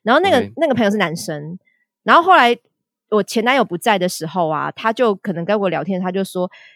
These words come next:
Speaker 1: ：“诶，你知道你前男友是天才吗？”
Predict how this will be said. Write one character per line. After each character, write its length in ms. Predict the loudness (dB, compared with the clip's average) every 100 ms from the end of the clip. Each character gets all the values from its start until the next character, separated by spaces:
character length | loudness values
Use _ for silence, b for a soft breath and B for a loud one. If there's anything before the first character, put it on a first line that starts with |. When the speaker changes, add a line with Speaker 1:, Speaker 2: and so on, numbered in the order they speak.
| B
Speaker 1:
：“诶， 120 | 0
你 140 | 2 0
知 100 | 0
道 120 | 0
你 120 | 0
前 180 | -2 -4
男 120 | -2
友 100 | -2 -4
是 280 | -4 -6
天 340 | -6 -4 -4 -4
才 320 | -6 -10 -10 -14
吗？” 360 | -12 -12 -14